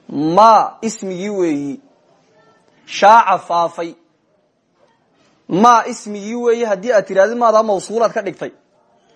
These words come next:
Shaaca jumlada dambe maw-, waxay noqonaysaa siladii. Een, haddaad tirahdid maa ismi weeyina nakiro mawsuufa aad ka dhigtay, jumlada ka dambaysaana sifay noqonaysaa. Markaa jumlada dambe icraabkeega kolba wuxuu ku xidhan yahay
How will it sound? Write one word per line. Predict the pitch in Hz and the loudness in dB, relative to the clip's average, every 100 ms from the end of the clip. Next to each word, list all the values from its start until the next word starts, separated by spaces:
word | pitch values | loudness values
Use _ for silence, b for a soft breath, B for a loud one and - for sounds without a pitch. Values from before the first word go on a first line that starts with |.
| b b - | b b -8
Shaaca | - - 208 214 208 202 | -2 4 6 6 4 2
jumlada | 220 202 240 233 | 0 -4 -4 -4
dambe | 190 180 | -4 -6
maw-, | 180 185 190 | -8 -10 -10
waxay | 220 226 202 | -8 -8 -10
noqonaysaa | 190 214 180 | -10 -12 -14
siladii. | 165 196 202 160 _ _ _ _ _ _ _ _ _ _ _ _ _ _ _ _ _ 175 208 _ 208 _ 208 _ _ _ _ _ _ - | -16 -8 -8 -10 _ _ _ _ _ _ _ _ _ _ _ _ _ _ _ _ _ _ _ _ _ _ _ _ _ _ _ _ _ 2
Een, | 208 220 214 202 160 _ _ _ | 4 6 4 0 -6 _ _ _
haddaad | 180 196 277 262 | -6 0 2 2
tirahdid | 226 226 240 | 2 2 0
maa | 262 269 254 | -4 -2 -2
ismi | 269 233 226 | -6 -10 -8
weeyina | 247 254 254 247 | -6 -6 -8 -12
nakiro | 208 226 240 | -12 -12 -12
mawsuufa | 220 185 196 240 | -12 -12 -12 -8
aad | 214 | -8
ka | - | -8
dhigtay, | 208 - 143 | -14 -14 -16
jumlada | 143 208 233 | -14 -10 -10
ka | 233 | -10
dambaysaana | 214 190 180 190 208 | -10 -12 -10 -10 -10
sifay | 196 202 | -12 -12
noqonaysaa. | 165 175 139 113 _ - | -10 -10 -12 -18 _ -10
Markaa | 208 240 | -6 -4
jumlada | 208 208 240 220 | -6 -6 -6 -6
dambe | 196 220 | -4 -4
icraabkeega | 233 214 233 208 220 | -4 -4 -4 -4 -6
kolba | 208 196 | -6 -6
wuxuu | 240 220 202 | -6 -8 -14
ku | |
xidhan | 240 226 247 | -10 -8 -4
yahay | 240 247 | -2 -2